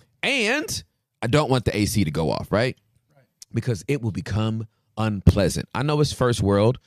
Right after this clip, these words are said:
but it is what it is, right? So, um, I don't think God is interested in our happiness. He is interested in our contentment. Can we be content? 'Cause life is gonna throw a whole bunch of stuff at you.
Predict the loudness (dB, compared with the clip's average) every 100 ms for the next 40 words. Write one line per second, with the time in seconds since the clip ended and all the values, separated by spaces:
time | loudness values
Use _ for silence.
0 | _ -10 -4 2 2 4 4 4 2 0
1 | 0 0 -6 _ _ _ -2 2 4 6
2 | 4 0 -2 0 0 0 -2 -6 -4 -2
3 | -2 -2 -2 0 0 0 0 -2 0 -2
4 | 0 -2 -2 -2 -4 -10 -4 -4 0 0
5 | 0 -4 -8 -12 _ _ _ _ _ 0
6 | 4 6 6 4 2 0 -8 -14 _ _
7 | _ _ -2 2 2 2 0 -2 -4 -6
8 | 0 2 2 -2 -12 -12 _ _ _ _
9 | _ _ _ _ _ _ _ 2 2 4
10 | 2 2 0 -4 0 0 0 -8 -20 _
11 | _ _ _ _ _ _ -4 0 -2 0
12 | 2 2 2 4 4 4 4 2 0 -2
13 | -4 -4 -6 -8 -16